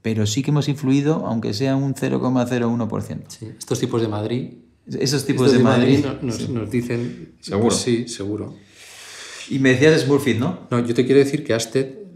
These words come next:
Speaker 2: lo estoy, te estaba oyendo ahora y saca buena nota en A de ambiental,
Speaker 1: Sí.
Speaker 2: en S de social, lo que
Speaker 1: Sí.
Speaker 2: decías, y en la G de
Speaker 1: Sí.
Speaker 2: gobernanza, porque
Speaker 1: Sí, la
Speaker 2: tiene
Speaker 1: verdad
Speaker 2: el
Speaker 1: es que es
Speaker 2: equipo
Speaker 1: un,
Speaker 2: gestor,
Speaker 1: es
Speaker 2: la
Speaker 1: un
Speaker 2: verdad
Speaker 1: slam
Speaker 2: es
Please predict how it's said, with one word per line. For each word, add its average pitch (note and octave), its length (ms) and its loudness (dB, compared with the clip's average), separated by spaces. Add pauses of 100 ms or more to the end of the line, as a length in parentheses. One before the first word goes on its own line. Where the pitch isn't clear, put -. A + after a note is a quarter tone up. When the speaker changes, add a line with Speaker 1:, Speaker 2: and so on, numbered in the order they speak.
(120)
Speaker 2:
lo F#2+ 60 -12
estoy, A2+ 380 -6
te A#2+ 100 -14
estaba A2+ 220 -2
oyendo A#2+ 220 2
ahora A#2+ 340 0
y A2+ 100 -4
saca - 240 -2
buena A#2+ 260 2
nota G2+ 520 -4
en F#2 420 -8
A - 380 -6
de G2+ 100 -8
ambiental, G2 600 -8 (720)
Speaker 1:
Sí. E3+ 400 -8
Speaker 2:
en F#2 380 -8
S G#2 240 -4
de F#2 100 -4
social, G#2+ 360 -8
lo G2+ 60 -8
que - 80 -6
Speaker 1:
Sí. B2 100 0
Speaker 2:
decías, - 440 -4 (680)
y A2+ 120 -8
en F#2 100 -6
la F2+ 100 -8
G - 180 -6
de A2 100 0
Speaker 1:
Sí. A2 40 0
Speaker 2:
gobernanza, B2 520 0
porque G2 260 -6
Speaker 1:
Sí, - 80 -6
la A#2 40 -4
Speaker 2:
tiene G#2+ 100 0
Speaker 1:
verdad G2+ 100 2
Speaker 2:
el G#2+ 80 2
Speaker 1:
es G#2+ 40 2
que B2 60 0
es A#2 80 -2
Speaker 2:
equipo A#2+ 160 4
Speaker 1:
un, A2+ 80 0
Speaker 2:
gestor, A2+ 540 0
Speaker 1:
es - 80 -12
Speaker 2:
la A2 60 -6
Speaker 1:
un A#2 40 0
Speaker 2:
verdad G#2 140 2
Speaker 1:
slam A2 220 0
Speaker 2:
es G2 80 -2